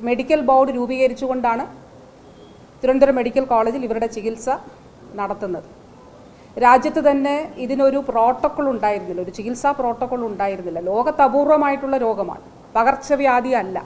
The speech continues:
ഇതൊരു പകർച്ചവ്യാധിയല്ല. എന്നാൽ but മരണം സംഭവിക്കാവുന്ന, ഞാൻ പറഞ്ഞതുപോലെ ഉയർന്ന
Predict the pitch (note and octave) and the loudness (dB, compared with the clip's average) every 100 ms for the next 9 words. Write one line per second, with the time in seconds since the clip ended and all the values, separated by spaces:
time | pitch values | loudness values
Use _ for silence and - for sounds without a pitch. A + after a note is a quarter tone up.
0 | - - - - - - - C#4+ C#4+ B3 | -14 -20 -16 -16 -16 -20 0 2 6 4
1 | C4+ E4 D#4+ D#4 A#3+ E3+ - - - - | 2 -2 0 0 0 -2 -6 -12 -20 -20
2 | - - - - - - - - - - | -20 -20 -20 -20 -20 -20 -20 -20 -20 -8
3 | C#4 C#4+ D#4+ A#4+ - - - - - - | -2 4 4 2 -8 -18 -20 -20 -20 -20
4 | - - - C#4 - - B3+ C4+ D4+ D#4 | -20 -20 -4 -2 -2 -2 4 6 6 2
5 | C#4 C#4+ C#4 - C4+ C4 C4+ C#4+ - - | 4 4 2 4 6 6 4 0 -4 -6
6 | C4 C4 B3 C4 C4 C4 D4 C4 B3 | 0 2 2 0 0 0 2 0 0